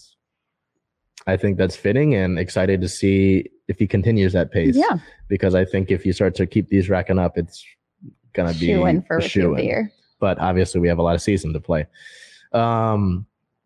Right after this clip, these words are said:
Speaker 1: on the fourth, the team acquired left-handed pitcher Ryan Borucki via trade with the Toronto Blue Jays.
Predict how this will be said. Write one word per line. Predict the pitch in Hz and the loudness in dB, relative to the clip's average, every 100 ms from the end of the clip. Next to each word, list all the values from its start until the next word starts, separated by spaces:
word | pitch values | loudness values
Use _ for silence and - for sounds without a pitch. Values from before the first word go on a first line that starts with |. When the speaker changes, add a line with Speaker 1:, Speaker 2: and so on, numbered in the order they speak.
| _ _ - _ - | _ _ -20 _ -4
Speaker 1:
on | 120 | 0
the | 107 | 0
fourth, | - 151 151 160 | 0 0 2 0
the | |
team | 113 135 123 | -2 0 -2
acquired | - 117 110 104 | 0 0 0 0
left-handed | 110 120 104 - | 0 0 -2 -2
pitcher | 123 104 | -2 0
Ryan | 101 110 113 | 2 0 0
Borucki | 95 101 - 104 92 | 2 0 2 0 2
via | 92 | 0
trade | 90 104 98 | 0 0 0
with | 95 | 0
the | 98 | -2
Toronto | - 95 87 | -2 -2 -2
Blue | 85 139 | 0 0
Jays. | 143 147 131 | 2 2 2